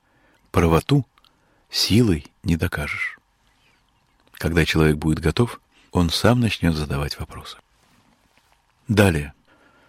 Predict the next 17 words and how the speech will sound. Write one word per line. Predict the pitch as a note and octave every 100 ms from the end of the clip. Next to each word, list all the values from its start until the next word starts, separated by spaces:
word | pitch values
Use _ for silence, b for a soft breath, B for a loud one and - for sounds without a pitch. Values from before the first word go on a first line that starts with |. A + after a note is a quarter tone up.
| b b b
Творить | F2 F2+ G2
чудеса | - G2+ F#2 D#3
в | D3
буддизме | G2 E2 D#2 E2
считается | D2 - - B2+ - -
не | A#2
очень | A#2 - G#2
приличным. | G#2 D#2+ C2+ - - - _ _ _ _ _ -
Буддисты | A#2+ C3 F3+ -
хорошо | - D3+ F#3
понимают, | E3 D#3+ D#3 A2+
что | -
главное — | F2+ A#2+ F#3+ D#3+ F#2+ E2 - b b b b
это | F#2+ F#2+
продвижение | F#2+ F#2 G2+ G2+ B2+ A#2+
по | A2+
пути, | A2+ D3 - D#2